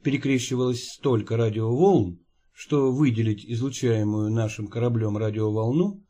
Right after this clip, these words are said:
врагу было особенно трудно. Сражение продолжалось, и расчеты Ли оправдывались.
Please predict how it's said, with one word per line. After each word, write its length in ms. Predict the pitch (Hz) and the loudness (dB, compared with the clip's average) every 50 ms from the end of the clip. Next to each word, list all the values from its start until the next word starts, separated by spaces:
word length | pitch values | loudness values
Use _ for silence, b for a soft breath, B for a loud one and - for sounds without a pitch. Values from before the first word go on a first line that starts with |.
| _ _ _ _ _ | _ _ _ _ _
врагу 360 | - 120 135 147 175 175 202 220 | -8 -2 0 2 2 2 2 0
было 300 | 196 208 208 208 196 180 | 0 0 0 0 0 -2
особенно 600 | 170 170 - - 170 165 160 165 165 165 165 160 | -4 -6 -4 -4 -2 0 0 0 0 0 -2 -4
трудно. 720 | 165 - 131 117 104 101 95 92 95 95 92 92 92 90 _ _ _ _ _ _ _ _ _ _ _ _ _ _ _ _ _ _ _ _ _ _ _ _ _ _ - | -4 -4 -4 -4 -4 -4 -6 -8 -10 -10 -10 -10 -14 -16 _ _ _ _ _ _ _ _ _ _ _ _ _ _ _ _ _ _ _ _ _ _ _ _ _ _ -16
Сражение 600 | - - - 123 127 117 113 117 110 107 107 107 | -10 -4 -2 0 0 2 2 2 2 2 2 0
продолжалось, 840 | 95 104 110 110 107 110 113 120 165 190 202 202 190 190 - - - _ _ _ _ _ _ _ - | 0 -2 -2 0 0 0 0 2 2 2 2 2 0 -4 -8 -14 -18 _ _ _ _ _ _ _ -2
и 60 | 151 | 0
расчеты 600 | 151 165 160 156 - - - 214 226 - - 208 196 | 2 2 0 0 -4 -4 -4 -4 -4 -2 -2 -2 0
Ли 340 | 180 180 190 190 - - _ _ | 0 0 -2 -4 -6 -12 _ _
оправдывались. 1300 | - 165 175 175 - 156 156 147 131 117 104 98 92 104 104 101 101 98 98 98 95 - - - _ | -4 -4 -4 -4 -4 -4 -2 0 0 0 -2 -4 -4 -6 -4 -4 -4 -4 -6 -8 -10 -12 -18 -20 _